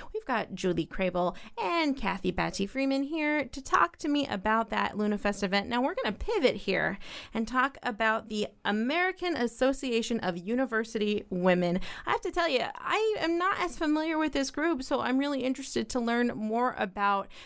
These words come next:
the national branch as well as the Springfield branch. Can you tell us about this organization? How long has it been around, and what does it set out to do?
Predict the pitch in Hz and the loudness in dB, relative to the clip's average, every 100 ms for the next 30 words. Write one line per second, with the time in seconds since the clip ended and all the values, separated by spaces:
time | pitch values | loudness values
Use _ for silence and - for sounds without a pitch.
0 | - 190 190 220 - 247 240 233 254 269 | -4 0 2 2 2 -2 -2 0 2 0
1 | 269 - - - - 262 294 294 277 269 | -2 -10 -2 2 2 2 0 0 -2 -2
2 | 349 453 302 208 208 220 254 285 277 339 | -2 0 0 0 0 0 0 0 2 0
3 | - 294 302 - - - - - 320 349 | 0 0 0 -4 -14 -6 -4 2 2 2
4 | 320 - 233 240 233 202 196 226 233 - | -2 0 0 2 0 0 0 -2 -4 0
5 | 277 427 359 359 339 339 277 247 262 262 | 0 2 2 2 2 -2 -2 0 0 4
6 | 254 262 220 247 247 294 320 311 320 - | 4 2 0 0 0 0 -2 -4 -4 -2
7 | 294 285 - - 247 285 214 - | 0 2 0 -2 -2 0 0 -2